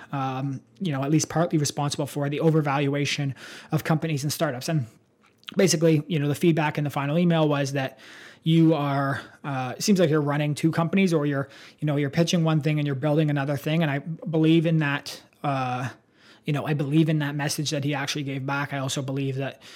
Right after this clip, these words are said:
I know we were trying to build almost like a horizontal pro-, you know, product that allowed us to do these two things.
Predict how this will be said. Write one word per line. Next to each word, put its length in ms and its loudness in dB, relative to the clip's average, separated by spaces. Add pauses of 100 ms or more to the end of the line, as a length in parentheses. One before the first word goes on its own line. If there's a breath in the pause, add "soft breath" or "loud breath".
(240 loud breath)
I 60 0
know 100 2
we 80 0
were 60 -2
trying 240 0
to 40 -4
build 300 0
almost 320 0
like 140 -6
a 40 -2
horizontal 580 0
pro-, 300 -4 (200)
you 140 -4
know, 160 -4
product 360 -2
that 120 -2
allowed 340 -2
us 140 -2
to 120 -6
do 160 -4
these 220 -6
two 180 -6
things. 480 2